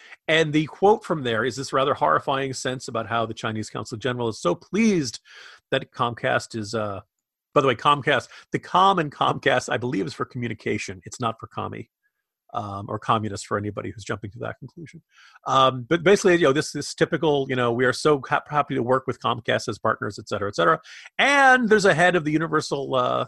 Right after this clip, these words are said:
Theme Parks, uh, C E O, who said in an interview back in September that one of the ways you get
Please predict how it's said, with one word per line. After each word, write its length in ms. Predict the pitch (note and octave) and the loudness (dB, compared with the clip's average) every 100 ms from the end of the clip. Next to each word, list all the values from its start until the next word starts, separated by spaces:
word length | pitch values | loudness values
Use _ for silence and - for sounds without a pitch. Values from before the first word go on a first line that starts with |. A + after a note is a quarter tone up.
| - | -4
Theme 180 | B2+ | -6
Parks, 360 | - C3 B2 - | -2 -2 -2 -6
uh, 460 | C#3 A2 A2+ A#2+ A#2 | -4 -2 -4 -6 -8
C 240 | - B2+ | -8 -8
E 160 | A#2+ A2+ | -4 -2
O, 220 | G#2+ G#2+ _ - - - _ | -2 -6 _ -20 -20 -20 _
who 60 | C3+ | -8
said 300 | - D3 C#3 | 0 0 2
in 60 | |
an 60 | C#3 | -2
interview 300 | D3 C3+ C#3 | -4 -4 -2
back 220 | C#3+ C3 | 0 -2
in 80 | B2 | -6
September 580 | C3 - A3+ B3+ D#3+ G#2+ | -8 -4 0 4 4 2
that 140 | C3+ | -2
one 260 | A2 B2 F#3+ | -4 0 0
of 80 | D#3+ | 0
the 80 | |
ways 460 | D3+ C3 C3+ C3+ - | -2 2 2 0 -2
you 80 | B2+ | -4
get 220 | A2 C3+ | -2 -4